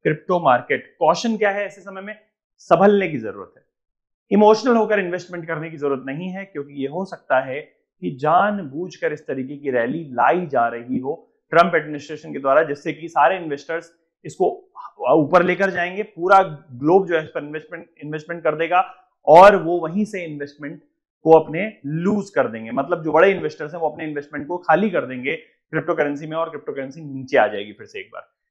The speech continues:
ठीक है। market volatility और uncertainty हमेशा बनी रहेगी, because you don't know about this, this new thing, uh, actually, ठीक है।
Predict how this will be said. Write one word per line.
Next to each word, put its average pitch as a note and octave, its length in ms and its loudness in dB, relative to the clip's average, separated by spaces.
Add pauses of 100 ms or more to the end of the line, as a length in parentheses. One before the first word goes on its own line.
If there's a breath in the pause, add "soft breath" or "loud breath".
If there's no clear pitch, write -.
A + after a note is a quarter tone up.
ठीक G3+ 140 8
है। C#3+ 200 6
market E3 380 4
volatility E3+ 500 0
और F3+ 120 0
uncertainty D3+ 800 -4 (260)
हमेशा D#3 480 0 (100)
बनी C#3 280 -4
रहेगी, B2 580 -10 (260)
because D#3+ 300 6
you E3+ 100 -6
don't E3 320 -2
know F#3+ 160 2
about D#3 340 6
this, C#3 140 -14 (320)
this C#3+ 100 -4 (140)
new D3+ 160 0
thing, A#2+ 160 -6 (440)
uh, B2+ 280 6
actually, A2+ 240 -12 (300)
ठीक G3 100 6
है। E3 80 4